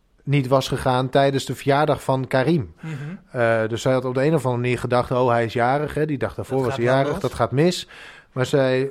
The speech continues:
Speaker 1: toen, eh, toen ze wakker werd, was, eh, gaf ze aan dat ze heel blij was dat hij gong niet was gegaan. Dus ze zit daar toch mee. Is ook logisch, want je bent er nog maar twee dagen. Dus dat ze dan eventjes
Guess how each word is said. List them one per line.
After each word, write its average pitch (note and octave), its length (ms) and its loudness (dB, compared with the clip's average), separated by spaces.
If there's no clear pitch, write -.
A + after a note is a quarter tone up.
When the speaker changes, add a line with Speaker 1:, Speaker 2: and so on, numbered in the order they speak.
Speaker 1:
toen, C3+ 380 -2
eh, C#3 100 -8
toen C#3 340 -2
ze B2 100 0
wakker C#3 260 2
werd, B2+ 200 2
was, B2+ 240 -2
eh, B2 200 0
gaf B2 220 -4
ze - 80 -4
aan B2 120 -2
dat B2 140 -6
ze - 60 -4
heel B2 120 2
blij B2 260 2
was A#2+ 160 -2
dat B2 100 -4
hij A2 100 -6
gong D3 180 0
niet D#3 120 0
was D3+ 180 -2
gegaan. D3+ 280 -4
Dus D3+ 100 -4
ze C#3+ 100 -2
zit F3+ 180 2
daar C3 140 2
toch F3+ 220 2
mee. G#3 320 0
Is - 80 -20
ook A2 100 -12
logisch, A2 260 -2
want G#2+ 140 -8
je - 60 -16
bent A#2+ 120 -4
er C#3+ 60 -4
nog C#3+ 80 -4
maar C3+ 100 -6
twee C3+ 140 -4
dagen. C3+ 320 -4
Dus C3+ 120 0
dat C3+ 160 0
ze - 80 -8
dan A#2 160 -4
eventjes A#2+ 440 -4